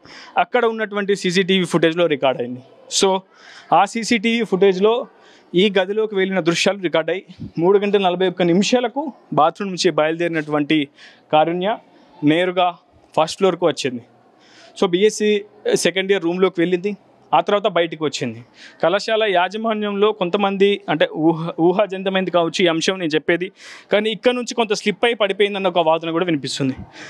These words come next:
So ఇది కొద్ది భాగం మాత్రమే ఉంది, కానీ ఇక్కడ నుంచి స్లిప్ అయ్యే అవకాశం అయితే కనిపించట్లేదు. ఎవరైనా తోసివేస్తే మాత్రం ఆ ప్రమాదం జరిగే అవకాశం ఉంటుంది. కానీ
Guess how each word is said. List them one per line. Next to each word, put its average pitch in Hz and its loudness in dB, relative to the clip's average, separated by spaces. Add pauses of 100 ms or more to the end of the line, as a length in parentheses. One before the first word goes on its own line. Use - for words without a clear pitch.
(320)
So 220 4
ఇది 202 -4
కొద్ది 180 0
భాగం 214 -2
మాత్రమే 202 -2
ఉంది, 196 0
కానీ 226 -2
ఇక్కడ 233 0
నుంచి 226 -2
స్లిప్ 202 -2
అయ్యే 247 -2
అవకాశం 214 -2
అయితే 202 0 (240)
కనిపించట్లేదు. 185 -2 (300)
ఎవరైనా 185 2
తోసివేస్తే 226 -2
మాత్రం 214 -2 (400)
ఆ 170 6
ప్రమాదం 185 0
జరిగే 170 0
అవకాశం 170 0
ఉంటుంది. 170 0
కానీ 185 -2